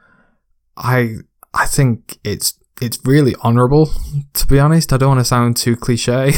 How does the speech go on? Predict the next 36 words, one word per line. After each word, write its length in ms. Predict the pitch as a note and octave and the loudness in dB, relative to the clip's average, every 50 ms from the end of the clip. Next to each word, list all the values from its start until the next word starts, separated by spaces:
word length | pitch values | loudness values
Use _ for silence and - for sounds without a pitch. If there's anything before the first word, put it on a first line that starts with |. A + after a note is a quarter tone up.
| - - - | 0 -2 0
<laughs> 180 | - - - | 2 2 4
with 200 | D#3+ C#3+ C#3 - | 4 2 2 0
that 260 | D#3 D3 D#3 D#3 - | 0 0 0 0 0
or, 280 | - B2+ A#2 A#2 A#2+ - | 2 2 2 0 -2 -4
or 160 | - B2 B2 B2 | -2 -2 0 2
really 160 | B2+ B2+ B2 | 2 2 2
patronising, 640 | A#2+ B2 B2+ C#3 - - C3+ C3 C3 C#3+ D3 D3 C#3+ | 2 2 2 0 -2 -6 -6 -4 -2 0 0 0 2
but 240 | C3 B2+ A#2 - - - - - - - | 2 0 -2 -2 -6 -12 -18 -12 -6 -4
I 80 | B2+ | -2
think 240 | - D3 C3+ B2 A#2 | 0 0 -2 0 0
doing 260 | B2 C3 B2+ C3 B2+ | 2 2 2 2 2
something 400 | A#2+ - C3 B2 A#2 B2 A#2+ A#2+ | 2 2 0 0 0 0 0 0
because, 400 | A2 A#2 - - B2 A#2+ A#2 - - - - - - - - | 0 -2 0 0 0 0 -2 -4 -10 -16 -18 -20 -14 -6 -2
not 220 | C3 C#3+ - - | -2 -2 0 0
just 180 | C3+ C3+ - - | 0 4 4 6
because 540 | - - - C3 A#2+ A2+ A2 G#2+ - - - _ - - - - - - - _ _ _ _ _ _ _ _ _ _ _ _ _ _ _ _ - - _ _ | 6 6 4 2 2 2 0 -2 -4 -4 -6 _ -20 -20 -20 -20 -20 -20 -20 _ _ _ _ _ _ _ _ _ _ _ _ _ _ _ _ -20 -20 _ _
it 120 | C3 B2+ - | -6 -4 -2
benefited 520 | B2+ A#2+ A#2+ G#2 - F2 F2+ A2 - - _ _ _ _ _ _ _ | -2 -2 -2 -2 -2 -2 -2 -4 -8 -12 _ _ _ _ _ _ _
you, 440 | - A#2 A#2+ C3 D3+ E3 F3+ F#3+ F#3 - | -6 -2 0 2 2 4 2 2 0 -2
you 100 | F#3+ D#3+ | -2 -2
know, 140 | B2+ A2 - | -2 -2 -2
obviously, 400 | - E3 C3 A#2+ - - A2 G#2+ | 0 0 0 0 0 -2 -2 -2
like, 240 | G2+ G2 G2 - - _ _ _ | -2 -4 -4 -6 -10 _ _ _
it 140 | D3 B2 A#2 - _ _ _ _ | -8 -8 -8 -12 _ _ _ _
must 240 | - B2 A#2 - | -4 -2 -2 -2
have 60 | - - | -2 -2
been 100 | G#2+ G#2 | -4 -4
great 240 | - G#2 G2 G2 | -4 -6 -6 -4
fun 220 | - - A2+ B2 B2 | -2 0 2 2 4
for 120 | - A#2+ | 4 2
you 140 | A2+ A2+ A2 | 2 2 2
<laughs> 100 | - - | 2 4
doing 180 | - E3+ C#3 A#2+ | 4 6 4 4
all 140 | C3 A#2+ A2+ | 4 2 2
that 180 | A2+ A2 - - | 0 -2 -2 -4
stuff, 340 | - A#2 A2 A#2+ A2+ - | -4 -4 -4 -4 -4 -6